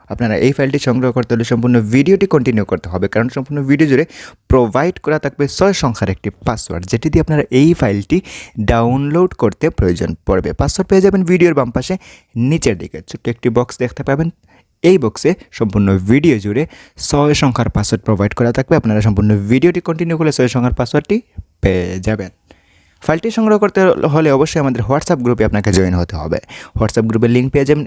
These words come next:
এই ভিডিওর ডেসক্রিপশন বক্সে। আপনারা খুব simply এই গ্রুপে জয়েন হয়ে যাবেন। জয়েন হয়ে যাওয়ার পর এখান থেকে আপনারা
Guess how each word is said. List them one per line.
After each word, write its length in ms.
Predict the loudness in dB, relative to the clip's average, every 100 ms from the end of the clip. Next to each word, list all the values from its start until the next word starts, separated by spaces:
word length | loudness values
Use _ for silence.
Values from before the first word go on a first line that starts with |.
| 0
এই 240 | 2 2
ভিডিওর 580 | 0 0 0 2 2 2
ডেসক্রিপশন 800 | 0 -2 -8 -4 -4 0 0 0 -4 -20 _ _ -4
বক্সে। 420 | -2 -2 -4 -6 -6
আপনারা 360 | -6 0 0 -2 -4
খুব 140 | -4 0
simply 280 | 0 2 0 2
এই 120 | 0
গ্রুপে 320 | 0 0 0
জয়েন 200 | 2 0
হয়ে 160 | 0 2
যাবেন। 260 | 2 0 -6 -14 -20 -20 -8 0
জয়েন 280 | 2 2 -2
হয়ে 260 | -2 -2
যাওয়ার 260 | -2 -2 -2
পর 160 | -2 -2
এখান 260 | -2 -4
থেকে 240 | -2 0 -2
আপনারা 380 | -2 -2 -2